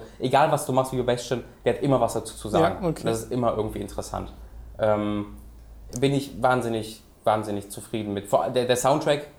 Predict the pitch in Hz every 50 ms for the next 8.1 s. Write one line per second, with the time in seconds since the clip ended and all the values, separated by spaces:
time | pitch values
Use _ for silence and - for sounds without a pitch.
0 | - - - - - - - - 135 123 - 127 120 113 - 123 120 110 120 123
1 | - - - - 113 117 127 135 131 - - 123 117 117 120 113 117 117 113 -
2 | - 127 117 123 - - - 120 127 127 127 127 - - 123 - 165 160 - 131
3 | 127 131 - 139 135 135 - - - - - - - - 110 110 110 107 107 104
4 | 110 110 110 107 104 - - - - 65 - - - 117 110 113 110 - - 113
5 | 107 110 107 98 101 - 110 - - 110 104 104 101 82 101 104 104 101 110 107
6 | 104 104 101 104 - - - 113 117 113 113 110 - - 101 92 90 90 95 -
7 | - 98 95 98 - 95 - - - 117 113 110 107 104 - - 95 110 131 -
8 | - -